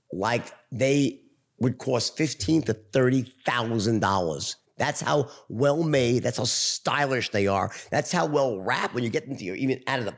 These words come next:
box. It's like, wow, it's, like, unbelievable, just the whole experience. And when you put the watch on, it makes you feel like a better man. It just does. Guys, you know what I'm talking about. The right watch, the way it looks, it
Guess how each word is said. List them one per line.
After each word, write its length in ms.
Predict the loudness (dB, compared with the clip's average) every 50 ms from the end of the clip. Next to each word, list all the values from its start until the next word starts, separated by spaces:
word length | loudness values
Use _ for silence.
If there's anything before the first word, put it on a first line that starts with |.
| -2
box. 400 | 0 0 0 0 0 -2 -6 -8
It's 100 | -6 -6
like, 140 | -6 -6 -8 _ -12
wow, 400 | -6 -4 -2 -2 -2 -2 -4 -4 -6
it's, 120 | -6 -6
like, 140 | -6 -8 -8 -10 _ 0
unbelievable, 920 | 0 2 2 2 0 0 0 0 2 2 2 2 2 0 0 -2 -4 -4
just 160 | -4 -4 -4 -2
the 80 | 0
whole 160 | 0 0 0
experience. 560 | -2 -4 -6 -4 0 2 2 2 2 0 -4 -8 -12 -14 -14 -14 -16 -18 -8 -2
And 160 | 0 2 2
when 100 | 4 2
you 60 | 2
put 280 | 0 -2 -2 -4 -2 0
the 80 | 0 2
watch 420 | 2 2 2 2 0 0 0 0
on, 300 | 0 0 2 0 0 -2 -2 -6
it 120 | -4 0
makes 280 | 0 2 2 2 0 -2
you 60 | -2
feel 280 | -2 -2 0 0 2 2
like 220 | 2 0 0 0
a 60 | -2
better 320 | -2 0 0 0 2 2 2
man. 260 | 2 2 0 0 -2
It 180 | -4 -6 -6 -4
just 640 | -2 0 0 0 0 -2 -4 -6 -10 -12 -10 -4
does. 500 | -2 0 0 0 0 -2 -4 -4 -4 -4 -6 -10 -20 -20 -20 -20 _ _ _ _ _ -4
Guys, 320 | -2 0 0 0 0 0
you 80 | 0 2
know 80 | 2 2
what 80 | 2
I'm 100 | 0 -2
talking 380 | -2 0 0 0 0 0 -2 -2
about. 240 | -2 -2 -2 -2 -2
The 80 | -2
right 360 | -2 0 0 0 0 0 -2 -4
watch, 580 | -8 -6 -2 0 0 0 0 -2 -4 -6 -4
the 60 | -4 -2
way 160 | -2 -2 -2
it 120 | -2 -2
looks, 300 | -2 0 0 0 -2 -4
it 80 | -8